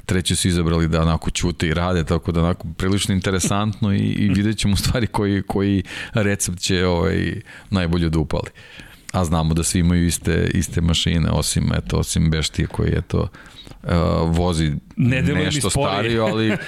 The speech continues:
Speaker 2: <laughs>
Speaker 1: znaš šta, kad imaš motocikl koji je toliko puta pobedio pre samo nekoliko meseci, nema on puno razloga za zabrinutost tu.
Speaker 2: I ono što sada već postaje običaj, ovo je sada nova staza za Beštiju bila,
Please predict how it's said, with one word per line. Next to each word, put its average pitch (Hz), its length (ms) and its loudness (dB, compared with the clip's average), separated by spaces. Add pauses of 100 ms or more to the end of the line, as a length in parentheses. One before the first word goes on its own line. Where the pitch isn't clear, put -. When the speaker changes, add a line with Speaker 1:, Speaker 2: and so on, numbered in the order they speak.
Speaker 2:
<laughs> - 240 -6
Speaker 1:
znaš 92 240 2
šta, 92 160 0
kad 80 200 -2
imaš 82 500 0
motocikl 82 600 0
koji 82 180 -2
je - 40 0
toliko 82 300 0
puta 82 300 -2
pobedio 82 560 0
pre 80 340 0 (160)
samo 80 260 2
nekoliko 80 500 0
meseci, 80 580 0 (540)
nema 80 280 2
on 78 100 2
puno 82 240 0
razloga 80 380 0
za 82 120 2
zabrinutost 80 640 0
tu. - 100 -8 (300)
Speaker 2:
I 90 280 2
ono 90 180 2
što - 160 -2
sada 92 220 0
već 92 200 -2
postaje 90 380 -2
običaj, 98 340 0
ovo 92 120 2
je 95 40 2
sada 95 220 0
nova 87 320 2
staza 127 440 0
za 151 140 0
Beštiju 151 480 -2
bila, 147 380 2